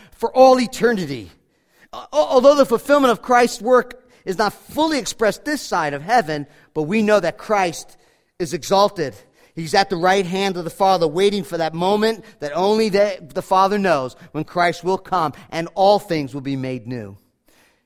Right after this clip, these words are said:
Just like the stanza of Joy to the World at the end, he says, "He rules the world.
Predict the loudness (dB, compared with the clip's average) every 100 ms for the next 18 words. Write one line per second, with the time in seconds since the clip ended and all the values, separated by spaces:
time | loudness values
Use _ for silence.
0 | _ _ _ -10 -6 -6 -8 -14 -10 -6
1 | -6 -8 -10 -8 -10 -10 -12 -8 -6 -8
2 | -12 -10 -10 -10 -12 -10 -10 -12 -10 -8
3 | -4 -4 -2 -4 -2 -2 -4 -6